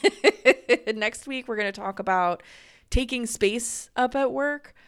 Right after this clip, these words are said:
Um, I touched on it a little bit, but it's more like boundaries with your coworkers,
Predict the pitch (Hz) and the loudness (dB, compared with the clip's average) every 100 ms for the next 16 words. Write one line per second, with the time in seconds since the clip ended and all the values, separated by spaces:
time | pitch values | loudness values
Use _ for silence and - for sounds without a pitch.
0 | _ _ - 202 196 - 214 277 269 240 | _ _ -4 -2 0 -2 -4 -4 -2 -2
1 | 220 202 180 185 180 185 180 175 190 180 | 0 -2 -2 0 0 2 0 0 -6 -8
2 | 202 196 180 185 190 196 196 196 196 190 | -6 -4 -4 -2 -2 -2 -4 -6 -6 -6
3 | 190 185 202 185 180 175 180 185 180 175 | -6 -6 -6 -4 -4 -6 -8 -10 -8 -8
4 | 175 170 - - | -8 -10 -14 -20